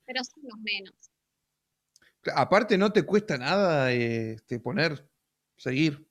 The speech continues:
Speaker 2: <laughs> Y también
Speaker 1: No, no,
Speaker 2: s-, ser educado, "Buen día, buenas tardes, ¿qué tal? Eh, podemos hablar", no sé. Este, no cuesta nada, la educación no cuesta nada, gente.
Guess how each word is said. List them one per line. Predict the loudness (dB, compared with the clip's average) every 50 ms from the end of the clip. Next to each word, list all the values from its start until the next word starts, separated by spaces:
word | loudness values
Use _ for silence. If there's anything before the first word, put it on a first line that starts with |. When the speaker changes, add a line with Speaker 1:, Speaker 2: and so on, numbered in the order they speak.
| _
Speaker 2:
<laughs> | _ -16 -14 -14 -14 -14 -16 _ _ _ _ -12 -10 -8 -6 -6 -6 -2
Y | 0 0 0 0 -2 -2
también | -2 0 2 2 2 2
Speaker 1:
No, | 2
no, |
Speaker 2:
s-, | 0 -4 -6 _ _ _ -4
ser | -2 0 0 2 2
educado, | 0 0 0 -2 -2 0 2 2 4 4 4 4 4 2 2 0
"Buen | 0 -2 -2 -4 -4 -6
día, | -6 -4 -4 -2 -2
buenas | -4 -4 -6 -8 -6
tardes, | -4 -2 -2 0 -2 -2 -4 -4
¿qué | -4 -6
tal? | -4 0 2 4 6 6 6 6 6 4 2 -2 -4 -8 -16 _ _ _ _ _ _ _ _
Eh, | -12 -10 -8 -8 -8 -8 -8
podemos | -4 -2 0 2 2 4 2 2 0
hablar", | 2 2 4 6 6 6 6 6 4 2 -2
no | -4 -8
sé. | -6 -4 -2 -2 -2 -4 -8 _ _ _ _ _ _ _ _ _ _ _
Este, | -16 -14 -14 -14 -16 -20 _ _ _ -20 -16 -12
no | -10 -8 -6
cuesta | -6 -6 -4 -4 -4
nada, | -4 -2 -2 -2 -2 -2
la | -2 -2
educación | -2 -2 -2 -4 -6 -8 -6 -8 -8
no | -6 -4
cuesta | -4 -6 -6 -6 -10
nada, | -14 -14 -18 _ _ -16
gente. | -12 -10 -10 -10 -10 -14 -20